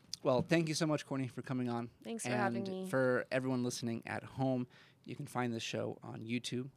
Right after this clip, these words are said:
Speaker 1: at our channel, uh, Bushwhackers. Uh, you can also find this on Spotify and Apple Podcasts for audio-only listeners at Bush Talk. So, um,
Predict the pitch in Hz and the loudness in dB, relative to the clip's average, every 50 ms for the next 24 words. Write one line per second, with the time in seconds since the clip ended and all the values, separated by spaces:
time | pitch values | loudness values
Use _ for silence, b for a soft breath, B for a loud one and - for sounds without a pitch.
0 | _ - - 113 123 131 131 - - 117 110 113 110 110 110 - - - - 123 | _ -18 -14 -10 -10 -10 -10 -8 -6 -6 -4 -4 -4 -6 -8 -10 -14 -16 -14 -12
1 | 127 135 131 131 147 123 127 123 - - 127 120 - - 131 135 135 - - B | -12 -12 -12 -12 -10 -6 -4 -4 0 2 2 2 2 0 -4 -6 -6 -8 -14 B
2 | B B B B B B B - - 147 131 - - 135 127 - 135 135 135 131 | B B B B B B B -8 -8 -6 -6 -8 -6 -6 -4 0 2 2 2 2
3 | - 123 - 127 120 120 120 123 - - - - 117 110 110 110 - - - 113 | 0 0 2 2 2 2 0 -2 -4 -6 -8 -8 -8 -8 -8 -8 -8 -2 0 0
4 | 110 110 110 - 107 110 107 113 110 107 104 - - 107 110 - _ - - 117 | 0 0 -2 -4 -6 -6 -4 -6 -6 -8 -8 -8 -10 -10 -10 -12 _ -10 -2 0
5 | 107 107 - - - 107 107 - - - - - 123 117 117 117 120 123 - - | 0 0 0 -4 -6 -6 -6 -8 -10 -10 -8 -6 -6 -6 -6 -6 -6 -8 -10 -14
6 | - - - 139 117 117 117 117 139 120 123 123 123 - - 185 - - - - | -20 -16 -12 -10 -8 -8 -8 -10 -10 -10 -8 -8 -8 -8 -8 -8 -10 -8 -8 -8
7 | - - - 123 131 - - - 50 - _ _ _ _ - - - 107 107 110 | -10 -6 -6 -6 -6 -6 -8 -10 -10 -10 _ _ _ _ -12 -6 -4 -4 -4 -4
8 | - B B B B B B B B - - 135 139 127 123 | -6 B B B B B B B B -10 -10 -8 -8 -8 -12